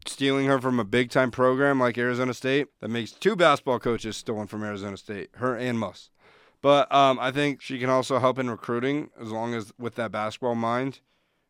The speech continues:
People might wanna play for her 'cause she had, knew how to recruit, uh, down at A S U, and A S U is a pretty good team. They made the tournament this year. Uh,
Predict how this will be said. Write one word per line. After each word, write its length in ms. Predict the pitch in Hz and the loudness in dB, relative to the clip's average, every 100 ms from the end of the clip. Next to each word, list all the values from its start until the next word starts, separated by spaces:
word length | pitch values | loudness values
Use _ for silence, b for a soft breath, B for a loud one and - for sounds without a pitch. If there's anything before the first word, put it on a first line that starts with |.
| - | -10
People 380 | 123 117 120 87 | -8 -4 -4 -4
might 340 | 113 117 113 | -4 -4 -4
wanna 260 | 117 117 110 | -2 -2 -2
play 260 | - 113 | -4 -2
for 220 | 120 127 135 | -2 0 4
her 380 | 135 143 143 - | 4 2 -2 -4
'cause 300 | 113 101 104 - | -4 -4 -6 -12
she 180 | - 117 | -12 -6
had, 220 | 120 117 | -4 -4
knew 180 | 131 135 | -2 0
how 100 | 131 | 2
to 80 | 127 | 0
recruit, 680 | 110 101 - 123 131 139 - _ - | -2 -6 -4 0 2 0 -4 _ -12
uh, 240 | 113 107 | -6 -6
down 240 | 104 110 110 | -4 -4 -4
at 100 | 107 | -4
A 160 | 113 | -4
S 200 | 117 104 | -4 -4
U, 340 | 110 113 131 139 | -6 -4 -6 -8
and 140 | 98 107 | -12 -4
A 220 | 135 131 | 0 0
S 120 | 120 | 0
U 80 | 131 | -4
is 80 | 110 | -6
a 60 | |
pretty 220 | 92 127 | -6 -6
good 160 | 117 98 | -4 -6
team. 340 | 107 123 135 127 | -4 -4 -6 -8
They 80 | |
made 200 | 110 120 | -10 -10
the 80 | 113 | -10
tournament 380 | - 123 131 127 | -10 -8 -8 -8
this 200 | 123 - | -10 -8
year. 220 | 131 127 123 | -8 -8 -4
Uh, 340 | 110 104 78 | 0 0 -2